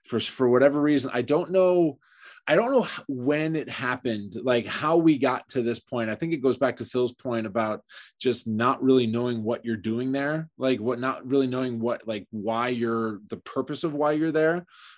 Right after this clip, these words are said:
But the purpose of this is to build relationships, right? And relationships that ultimately get to lead to business. So my question, like, the, the question that I, that I'm always left with at the end of that, at the end of these kind of conversations that I have with these people that just show, that just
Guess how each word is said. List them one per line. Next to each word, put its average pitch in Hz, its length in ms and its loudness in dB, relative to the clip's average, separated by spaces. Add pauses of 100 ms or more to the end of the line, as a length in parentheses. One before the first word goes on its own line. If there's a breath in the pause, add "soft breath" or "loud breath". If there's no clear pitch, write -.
But 139 100 -2
the 131 60 2
purpose 196 320 4
of 143 100 0
this 135 160 2
is 123 80 -6
to 131 100 -2
build 117 220 2
relationships, 131 680 -2
right? 113 280 -4 (500 soft breath)
And 127 520 2
relationships 127 640 4
that 123 120 2
ultimately 123 480 -2
get 95 160 -8
to 104 80 -10
lead 95 160 -8
to 101 60 -12
business. 120 520 -2 (240 soft breath)
So 156 540 4
my 156 260 -2
question, 165 600 -2
like, 135 180 4
the, 131 420 2
the 123 120 0
question 160 320 -2
that 123 120 0
I, 135 200 4
that 117 180 -2
I'm 135 80 2
always 131 220 0
left 131 240 0
with 107 160 -2
at 104 100 -8
the 113 80 -2
end 123 120 -2
of 113 80 -2
that, 107 160 -2
at 107 80 -8
the 120 80 0
end 117 100 -4
of 104 140 -4
these 110 200 -2
kind 117 220 -4
of 87 80 -16
conversations 117 840 0 (460 soft breath)
that 120 140 2
I 117 100 2
have 165 260 4
with 131 80 2
these 113 160 -2
people 117 240 -2
that 113 120 4
just 117 200 -2
show, 139 220 0
that 113 180 -2
just 113 200 -8